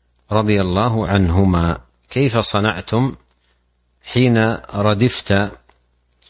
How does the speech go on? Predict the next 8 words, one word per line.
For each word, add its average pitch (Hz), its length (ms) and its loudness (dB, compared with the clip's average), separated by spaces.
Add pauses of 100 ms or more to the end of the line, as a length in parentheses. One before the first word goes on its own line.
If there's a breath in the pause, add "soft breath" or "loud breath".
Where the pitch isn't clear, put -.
(360 soft breath)
رسول 107 380 0
الله 98 380 0
صلى 92 260 -2
الله 95 220 2
عليه 87 300 0
وسلم 120 580 2 (240)
عشية 98 540 0
عرفة؟ 78 460 -4